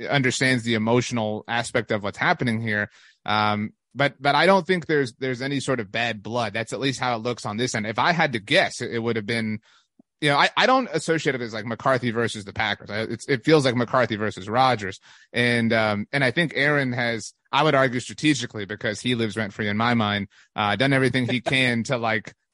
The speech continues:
throw water on the flames, like, with his, w-, the Q and A he did with The Athletic. And it's like, "Oh yeah, McCarthy and I love each other." Like, get the hell, like, I hate that he's ruining it for me. Like, let, let, I, I, I just, so I don't know. I'm very fascinated to see if he, I think he'll cry. I really do. I think he'll kinda tear up, like,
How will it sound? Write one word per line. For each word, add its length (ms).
throw 220
water 380
on 140
the 80
flames, 500
like, 200
with 160
his, 220
w-, 300
the 120
Q 260
and 80
A 100
he 120
did 120
with 140
The 120
Athletic. 520
And 100
it's 100
like, 140
"Oh 140
yeah, 200
McCarthy 440
and 80
I 60
love 320
each 180
other." 200
Like, 160
get 160
the 80
hell, 120
like, 300
I 80
hate 260
that 80
he's 160
ruining 380
it 160
for 100
me. 160
Like, 180
let, 160
let, 240
I, 280
I, 160
I 120
just, 280
so 280
I 60
don't 80
know. 180
I'm 160
very 220
fascinated 480
to 80
see 380
if 140
he, 160
I 100
think 180
he'll 140
cry. 340
I 100
really 260
do. 160
I 100
think 220
he'll 260
kinda 220
tear 280
up, 280
like, 180